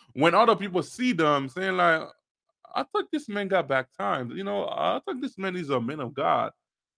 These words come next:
What, what, what is he doing? Why is he, like, in the club,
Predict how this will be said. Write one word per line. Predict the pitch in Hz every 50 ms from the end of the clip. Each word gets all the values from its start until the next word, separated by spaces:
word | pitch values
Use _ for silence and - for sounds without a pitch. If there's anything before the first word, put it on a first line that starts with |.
| _ _ _ _ _ _ _ _ _ _ _
What, | - 123 151 214 277 311 - - - _ _ _ _ _ _ _ _ _ _ - - - - -
what, | - 131 139 139 131 147 226 285 165 - - - _ _ _
what | - 65 - - 277 277 123 123 131 185 320 403
is | 453 403 427
he | 370 349 285
doing? | 175 156 202 262 262 196 151 127 127 123 - - _ _ _ _ _ _ _ _ _
Why | - 120 117 151 226 294 381 403 415 415 415 403 403 381 381 - _ _ _ _ _
is | _ - - - - 294 349 381 403 403 415 359
he, | 330 349
like, | 320 330 262 226
in | 247 220
the | 196 -
club, | - - - 208 254 240 190 147 135 131 127 127 127 127